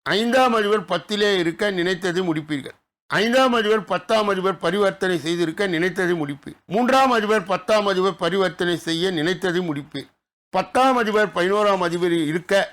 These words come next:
நினைத்ததை முடிப்பீர். வீண் மனக்கோட்டையை கட்டுகின்ற ஜாதகர்கள் யார்? பத்தாம் அதிபர் நீச்சம் பெற்றிருக்க அல்லது மூன்று,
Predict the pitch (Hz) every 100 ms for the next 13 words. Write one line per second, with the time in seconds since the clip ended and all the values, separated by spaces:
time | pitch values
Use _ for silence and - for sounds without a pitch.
0 | - 143 185 165 175 180 151 131 - _
1 | _ _ _ _ - 143 233 269 277 226
2 | 180 196 226 - 220 185 190 185 180 165
3 | 160 151 180 151 151 147 160 151 - _
4 | 127 156 156 139 135 120 170 - - 127
5 | 123 - - 170 - 240 247 226 208 196
6 | 190 202 214 185 175 170 175 165 - 190
7 | 190 - 160 160 151 180 214 214